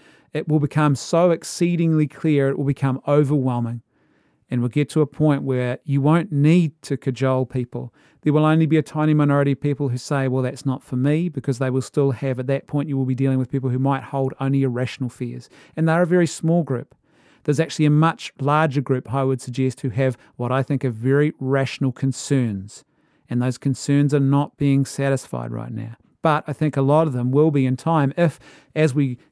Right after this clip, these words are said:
carry on through this, it becomes clear that, okay, the hopes were justified. The hopes were justified, they've been satisfied, and I think you'll get a lot more greater uptake.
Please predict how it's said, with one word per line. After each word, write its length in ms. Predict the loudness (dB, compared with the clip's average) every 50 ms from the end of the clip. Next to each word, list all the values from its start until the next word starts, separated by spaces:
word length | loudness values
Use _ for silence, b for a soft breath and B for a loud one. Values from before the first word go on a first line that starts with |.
| b _ _
carry 380 | -4 0 2 2 4 4 4 4
on 200 | 4 4 4 2
through 280 | 0 2 4 6 6 6
this, 240 | 4 0 -2 -4 -6
it 80 | -6
becomes 440 | -6 -8 -4 -2 -2 0 0 -2 -2
clear 480 | -6 -8 -4 0 2 2 2 2 0 0
that, 180 | -2 -4 -6 _ _ _ -4
okay, 460 | -4 -4 -2 -2 -2 -2 -2 -4 -8 _ _ _ _ _ _ _ _ _ -4
the 120 | -2 -2
hopes 580 | 0 2 4 4 4 2 -2 -8 -14 -14 -14 -18 _ -2
were 160 | 2 2 2
justified. 680 | 2 2 -2 -2 -2 -4 -8 -10 -8 -8 -10 -10 -10 -16 -20 _ _ _ _ _ _ _ _ _ _ _ _ _ _ _ _ _ _ _ _ -8
The 120 | -8 -8
hopes 360 | -2 0 0 0 0 -4 -6
were 60 | -6 -2
justified, 520 | 0 0 -2 -2 -4 -4 -2 -2 -2 -2
they've 160 | -2 -4 -4
been 120 | -4 -6 -6
satisfied, 460 | -4 -4 -4 -4 -6 -10 -10 -10 -8
and 100 | -8 -8
I 40 | -8
think 240 | -8 -8 -8 -6
you'll 100 | -6 -6
get 100 | -6 -4
a 60 | -4 -4
lot 180 | -4 -4 -4
more 280 | -4 -6 -6 -6 -8 -10 _
greater 260 | -4 -2 -2 -2 -2 -4
uptake. 360 | -6 -8 -10 -10 -10 -10